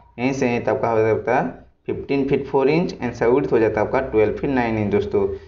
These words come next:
इसमें जो स्टेयर है, स्टेयर का जो राइजर है वो आपका सेवन इंचेस का, और जो स्टेयर का ट्रेड है वो आपका टेन इंचेस का हो जाएगा दोस्तों।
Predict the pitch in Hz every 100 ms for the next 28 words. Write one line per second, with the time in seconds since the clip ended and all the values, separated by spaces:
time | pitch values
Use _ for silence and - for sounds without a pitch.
0 | - 107 107 139 135 131 127 120 135 135
1 | 127 127 - 123 131 - 139 - - -
2 | - 113 113 113 113 143 135 120 113 -
3 | 107 101 107 123 131 127 135 - 156 175
4 | - - - 110 113 127 120 117 - 127
5 | 147 135 120 113 107 - 170 - 117 110
6 | 107 104 98 - 151 139 120 113 104 101
7 | - 98